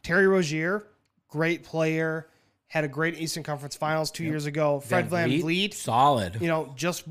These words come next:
Speaker 1: off a N B A championship, playing high-level basketball, locking down
Speaker 2: Very
Speaker 1: Steph
Speaker 2: true.
Speaker 1: Curry.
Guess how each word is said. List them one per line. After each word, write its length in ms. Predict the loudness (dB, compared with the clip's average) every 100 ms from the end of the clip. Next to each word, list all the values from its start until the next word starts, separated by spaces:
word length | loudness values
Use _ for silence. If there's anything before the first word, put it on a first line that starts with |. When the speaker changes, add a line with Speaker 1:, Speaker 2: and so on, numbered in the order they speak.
| -6
Speaker 1:
off 320 | 2 2 2 0
a 260 | -2 -2 -6
N 140 | -4 -2
B 120 | -2
A 100 | -2
championship, 920 | -2 -2 0 -2 -2 -2 0 -2 -4 _ _ _
playing 260 | -4 -2 -2
high-level 480 | -2 0 0 0 2
basketball, 500 | 2 2 -2 -4 0
locking 360 | 0 0 -2
down 120 | 0 0
Speaker 2:
Very 100 | 2
Speaker 1:
Steph 200 | 0 0
Speaker 2:
true. 80 |
Speaker 1:
Curry. 480 | 0 -2 0 -2 -6